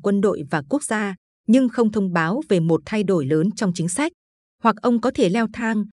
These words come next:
bằng lời nói hoặc hành động, chẳng hạn như tuyên bố lệnh động viên quân sự, hoặc ám chỉ việc sử dụng vũ khí hạt nhân.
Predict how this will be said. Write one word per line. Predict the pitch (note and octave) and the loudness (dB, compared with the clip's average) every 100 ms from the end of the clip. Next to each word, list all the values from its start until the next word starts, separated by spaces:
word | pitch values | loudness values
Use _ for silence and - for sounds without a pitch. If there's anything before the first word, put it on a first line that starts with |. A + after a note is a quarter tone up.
| _ _ | _ _
bằng | G3 G#3+ | 0 2
lời | G3 F#3+ | 2 2
nói | E3+ E3+ D#3 A#3 - | 2 0 -2 -4 -4
hoặc | G3 | -4
hành | - F#3+ E3 | -2 -2 0
động, | F3+ - _ _ - | 0 -2 _ _ -4
chẳng | G3+ | -2
hạn | F#3+ F#3 F3 | 0 -2 2
như | A3+ A3+ | 2 2
tuyên | A#3+ F#3+ | 2 4
bố | F#3+ | 4
lệnh | B3+ G#3 E3+ | 4 0 -2
động | F#3+ E3 | -2 0
viên | A#3 G#3+ | 0 2
quân | G#3+ A3+ | 2 2
sự, | G#3+ A3 F3+ - _ _ A3 | 4 4 2 0 _ _ -2
hoặc | G3 | -2
ám | - F3+ B3+ | -2 -2 -2
chỉ | - F#3+ | 0 0
việc | D#3+ F#3+ F#3 | 4 2 2
sử | G#3 | 0
dụng | E3+ F#3 - | 2 0 0
vũ | F#3+ D#3 | -2 -2
khí | - F#3 C4+ | 0 0 0
hạt | B3 F#3 | -2 0
nhân. | G3+ G3+ | 0 0